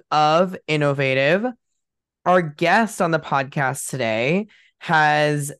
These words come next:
known what he's wanted to do since he was a child. And I find that so awesome. This interview was amazing to kind of pick his brain behind starting a band and what goes into that and the thrill of performing and all of that good stuff.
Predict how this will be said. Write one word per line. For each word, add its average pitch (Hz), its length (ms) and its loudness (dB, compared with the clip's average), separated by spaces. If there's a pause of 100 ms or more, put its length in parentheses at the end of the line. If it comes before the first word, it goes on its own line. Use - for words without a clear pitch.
known 156 500 0
what 240 100 2
he's 208 220 0
wanted 180 260 0
to 160 100 -4
do 151 180 -2
since 170 240 -6
he 175 100 0
was 170 120 0
a 170 40 -6
child. 196 600 -2 (460)
And 165 100 0
I 165 120 2
find 170 280 -2
that 147 280 0
so 175 540 0
awesome. 131 800 -2
This 151 180 -2
interview 160 380 0
was 151 440 0
amazing 143 640 0
to 139 340 0
kind 139 240 -4
of 135 180 0
pick 143 200 -4
his 143 160 -4
brain 135 360 0
behind 135 580 -2 (320)
starting 160 400 0
a 156 40 2
band 143 480 0
and 139 160 -2
what 143 140 0
goes 151 200 0
into 147 220 -2
that 139 360 2
and 139 180 -2
the 135 80 0
thrill 139 420 0
of 139 140 -2
performing 131 720 -2
and 127 100 -2
all 123 100 0
of 127 80 -4
that 127 180 -2
good 127 200 -4
stuff. 131 360 0